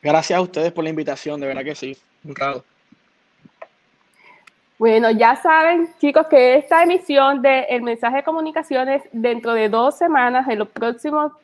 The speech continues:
Speaker 2: mi-, eh, no este jueves que viene, sino el que viene, vamos a estar con otra emisión que después le vamos a adelantar de qué se trata. Así que muchas gracias a todos los que se conectaron. Ya saben que pueden compartir este video y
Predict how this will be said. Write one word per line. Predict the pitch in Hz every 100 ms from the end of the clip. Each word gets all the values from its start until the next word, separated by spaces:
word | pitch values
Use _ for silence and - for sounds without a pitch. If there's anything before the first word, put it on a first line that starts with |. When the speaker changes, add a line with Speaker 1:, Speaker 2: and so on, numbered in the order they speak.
| - _ _
Speaker 2:
mi-, | - 247 247
eh, | 247 254 240 247
no | 254
este | 277 330 320
jueves | 285 294
que | 320
viene, | 277 254
sino | - 240
el | 220
que | 294
viene, | 302 262 277
vamos | 233 254
a |
estar | 254 240
con | 247
otra | 240 254
emisión | 262 240 - 226 277
que | 320
después | 277 233 226
le |
vamos | 240 240 254
a |
adelantar | 214 202 196 196 190
de | 196
qué | 220 220
se | 214
trata. | 202 196 320 359 _ _ _ -
Así | - 233 240
que | 254 269 285 -
muchas | 262 269 285 285
gracias | 269 285 294
a |
todos | 262 247
los | 294
que | 302
se | 277
conectaron. | 233 226 214 240 247 277
Ya | 262
saben | 233 240
que | 269
pueden | 247 240 254
compartir | 254 - 220 - 285 330
este | 349 370
video | 339 269 254 247 277 - _ _ _ _ -
y | 294 339 403